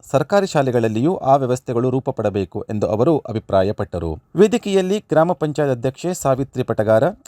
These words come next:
ಲಲಿತಾ ಪಟಗಾರ, ಪ್ರಮುಖರಾದ ವಿ ಎಲ್ ನಾಯ್ಕ್, ಸಮಿತಿಯ ಸದಸ್ಯ ನಾರಾಯಣ ಶಾನಬಾಗ್, ಕ್ಷೇತ್ರ ಶಿಕ್ಷಣಾಧಿಕಾರಿ ರಾಜೇಂದ್ರ ಭಟ್, ಉಪ ತಹಶೀಲ್ದಾರ್ ಸತೀಶ ಗೌಡ,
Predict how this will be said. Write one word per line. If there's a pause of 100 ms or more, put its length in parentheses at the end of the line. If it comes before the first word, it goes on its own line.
(140)
ಲಲಿತಾ
ಪಟಗಾರ,
ಪ್ರಮುಖರಾದ (100)
ವಿ
ಎಲ್
ನಾಯ್ಕ್, (240)
ಸಮಿತಿಯ
ಸದಸ್ಯ
ನಾರಾಯಣ
ಶಾನಬಾಗ್, (520)
ಕ್ಷೇತ್ರ
ಶಿಕ್ಷಣಾಧಿಕಾರಿ
ರಾಜೇಂದ್ರ
ಭಟ್, (200)
ಉಪ
ತಹಶೀಲ್ದಾರ್
ಸತೀಶ
ಗೌಡ,